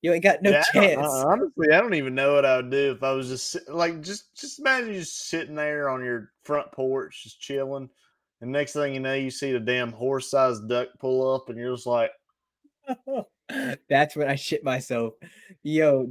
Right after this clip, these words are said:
Speaker 1: ducks are very aggravated. <laughs> They,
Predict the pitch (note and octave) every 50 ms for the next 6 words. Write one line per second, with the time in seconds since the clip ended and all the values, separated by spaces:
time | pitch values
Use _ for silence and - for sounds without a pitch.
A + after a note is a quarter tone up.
0 | B2 B2 B2 B2 F3 E3+ F3 G3+ G3+ G3+ - - - C#3+ C3+ B2+ C3+ C#3+ D3+ E3
1 | E3 E3 E3+ - - C#3+ C#3 C#3 C3+ C3+ C#3 B2 B2+ B2 A#2+ A#2 A2+ A2 A2+ -
2 | - - _ _ _ - C3 C3+ C#3 D3 C#3+ - - - - - - - G#3+ -
3 | - - G#3 G#3 G#3 A3+ C#4 C#4+ C#4 A#3+